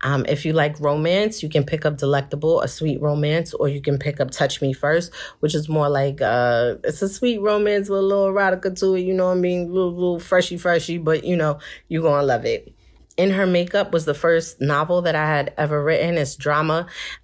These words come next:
It's so good, though. I'm so proud of it. Like, even after all these years, I'm so proud of it. Pick that up. That one is actually also available on Audible. So if you're an Audible listener, please pick that out.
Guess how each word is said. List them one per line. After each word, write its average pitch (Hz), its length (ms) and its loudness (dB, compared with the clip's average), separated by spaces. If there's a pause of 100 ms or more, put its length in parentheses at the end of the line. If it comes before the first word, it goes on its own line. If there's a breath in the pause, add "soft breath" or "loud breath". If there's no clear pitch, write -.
It's 180 120 -2
so 247 200 2
good, 262 380 -2
though. 131 440 0 (400)
I'm 190 120 2
so 269 200 0
proud 240 320 0
of 165 140 2
it. 127 120 2
Like, 156 240 0
even 196 240 0
after 202 240 0
all 180 180 4
these 190 200 -4
years, 170 240 2
I'm 143 80 -2
so 160 180 0
proud 156 240 0
of 131 100 -4
it. 117 140 0 (400 loud breath)
Pick 190 240 -2
that 180 140 2
up. 180 180 2
That 226 200 2
one 247 140 2
is 220 200 0
actually 190 340 0
also 175 460 2
available 160 440 2
on 139 240 2
Audible. 135 480 0
So 143 220 0
if 135 140 -2
you're 156 160 2
an - 80 -2
Audible 156 340 0
listener, 139 420 0
please 151 320 -2
pick 147 200 -4
that 147 100 0
out. 139 220 0